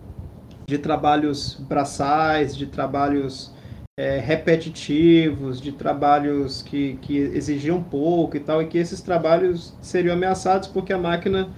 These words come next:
Né, automatizando, a máquina conseguiria fazer ele de forma muito mais eficiente, né? Mas após o chat G P T, e na verdade após todo, todo esse avanço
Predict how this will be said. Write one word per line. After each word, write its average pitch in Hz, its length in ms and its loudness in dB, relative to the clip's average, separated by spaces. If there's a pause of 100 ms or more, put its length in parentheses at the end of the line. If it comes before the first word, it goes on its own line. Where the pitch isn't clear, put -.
(500)
Né, 160 120 -2
automatizando, 160 880 0
a 165 40 2
máquina 160 320 -2
conseguiria 165 520 0
fazer 156 380 0
ele 147 200 -2
de 165 80 -6
forma 151 560 -2 (400)
muito 143 200 -6
mais 151 160 -2
eficiente, 160 640 0
né? 143 180 -6 (340)
Mas 180 180 0
após 247 360 2
o 226 60 -2
chat 185 300 0
G 175 100 2
P 156 200 -2
T, 180 520 0
e 160 260 0
na 160 140 -2
verdade 175 380 0
após 165 640 2 (500)
todo, 190 500 2
todo 185 180 0
esse 190 220 2
avanço 156 880 -2